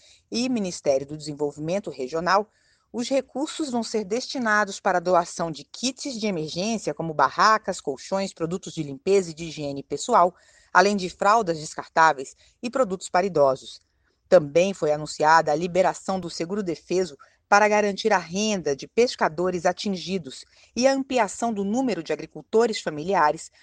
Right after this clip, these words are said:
aptos a fornecer produtos para o P A A, o Programa de Aquisição de Alimentos.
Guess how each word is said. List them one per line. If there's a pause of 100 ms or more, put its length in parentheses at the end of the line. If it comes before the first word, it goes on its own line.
(260)
aptos
a
fornecer
produtos
para
o
P
A
A, (340)
o
Programa
de
Aquisição
de
Alimentos.